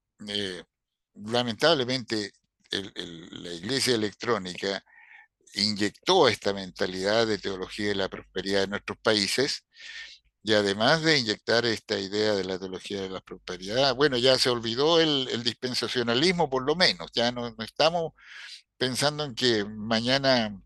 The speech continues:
viene el Señor y que por eso no tengo que meterme en nada aquí en la tierra, porque mañana viene el, el tren de la salvación, ¿se acuerdan ustedes de esos cantos y todas esas cosas?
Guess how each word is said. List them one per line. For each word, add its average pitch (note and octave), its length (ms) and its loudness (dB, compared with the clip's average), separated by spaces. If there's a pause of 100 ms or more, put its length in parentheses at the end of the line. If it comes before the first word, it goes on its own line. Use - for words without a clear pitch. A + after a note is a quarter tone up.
(1000)
viene A#2 200 6
el A#2 80 4
Señor A2+ 440 2
y C#3 120 -2
que A2+ 140 -2
por G2+ 160 0
eso B2 240 0
no A#2 140 -2
tengo B2+ 260 -2
que A#2 80 -2
meterme A#2 420 0
en G#2+ 120 -4
nada A#2+ 260 6
aquí A#2 180 2
en A#2 100 0
la A2+ 100 2
tierra, A2+ 360 2
porque F#2+ 360 -12
mañana G#2 400 -4
viene A2 300 -2
el, F#2 180 -6 (640)
el G#2 220 -2
tren C#3+ 280 4
de D3+ 80 6
la C3 120 6
salvación, A2+ 840 0
¿se F#2+ 120 -12
acuerdan A2+ 400 -2
ustedes A2+ 260 2
de A2+ 80 4
esos G2 180 -4
cantos G#2+ 540 -2
y G2 60 -10
todas G#2+ 260 -4
esas F#2 100 -10
cosas? F#2+ 400 -6